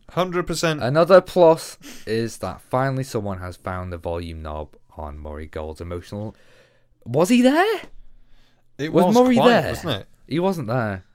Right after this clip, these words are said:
Speaker 2: Like you said, it's just coming to the end now. No one gives a shit. Murray, you coming into
Speaker 1: I reckon he'd had his P forty-five now.
Speaker 2: Yeah. He just
Speaker 1: So
Speaker 2: bought his Audi.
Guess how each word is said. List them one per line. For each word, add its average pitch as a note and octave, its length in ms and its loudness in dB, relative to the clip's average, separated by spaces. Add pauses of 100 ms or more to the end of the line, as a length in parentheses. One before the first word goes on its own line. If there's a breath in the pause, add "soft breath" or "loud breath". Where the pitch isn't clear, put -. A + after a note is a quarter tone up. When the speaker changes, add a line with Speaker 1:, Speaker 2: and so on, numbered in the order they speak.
Speaker 2:
Like C#3+ 160 -2
you C#3 80 -6
said, A#2+ 300 -2
it's A2 240 -12
just - 260 -14
coming A#2 200 -6
to - 60 -14
the E2 120 -8
end D#2+ 160 -12
now. D#2 200 -14
No G#2+ 100 -12
one E2+ 100 -12
gives C#2+ 140 -14
a D2+ 40 -18
shit. D2+ 300 -16 (600)
Murray, E3 260 4
you E3+ 60 -2
coming F3 220 0
into C#3+ 260 -4 (260)
Speaker 1:
I B2 100 -2
reckon B2+ 240 -2
he'd A#2 100 -4
had A2+ 160 -2
his G#2 140 -8
P G#2 180 -10
forty-five G2+ 680 -10
now. F#2+ 100 -10
Speaker 2:
Yeah. F2+ 340 -8 (680)
He G2+ 120 -14
just G2 100 -14
Speaker 1:
So - 80 -16
Speaker 2:
bought F#2+ 140 -2
his G2 120 -6
Audi. F#2+ 380 -4